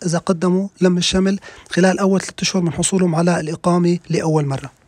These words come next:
وبالإضافة إلى، آه، ذلك، آه، رح يكون في هناك تجديد أكبر على موضوع،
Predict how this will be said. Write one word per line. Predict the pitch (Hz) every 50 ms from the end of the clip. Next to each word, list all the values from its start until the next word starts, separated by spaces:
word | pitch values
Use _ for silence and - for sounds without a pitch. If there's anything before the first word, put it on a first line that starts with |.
| _ _ _ _ _ _ _ _ -
وبالإضافة | 170 190 226 220 208 233 226 - 202
إلى، | - - 196 190 196
آه، | 185 185 208 175 175 175
ذلك، | 165 156 196 208 220 247 254 - - 190
آه، | 180 180 175
رح | 175 156
يكون | - - - 196
في | - -
هناك | 180 180 196 196 190 185
تجديد | - 185 175 - 175 156 165 196 196 208
أكبر | 208 - - 196 185 170
على | 156 165 175 175 180 196 -
موضوع، | 175 165 160 160 180 190 185